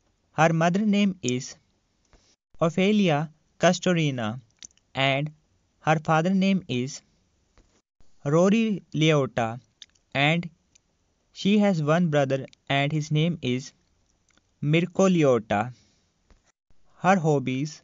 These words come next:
she loves singing, swimming and boat riding. Her physical measurements, she is five feet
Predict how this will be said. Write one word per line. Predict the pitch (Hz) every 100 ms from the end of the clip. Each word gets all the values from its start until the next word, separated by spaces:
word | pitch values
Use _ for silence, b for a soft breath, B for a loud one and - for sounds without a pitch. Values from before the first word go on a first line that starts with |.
| _ _ _ _ _ _ _
she | - - 214
loves | 202 190
singing, | - 151 151 151 139 135 151 _ _
swimming | - - 156 165 147 147 - _ -
and | 139 165
boat | 135 131 131
riding. | 131 113 107 107 113 120 _ _ _ _ _ _ _ _ _ _ - _ _ _ _ - - _ _
Her | 165 196
physical | 208 196 214 220 214
measurements, | 160 139 131 123 123 147 - - _ _ _ _ -
she | - 196
is | 214
five | 196 143 147 175
feet | - 135 131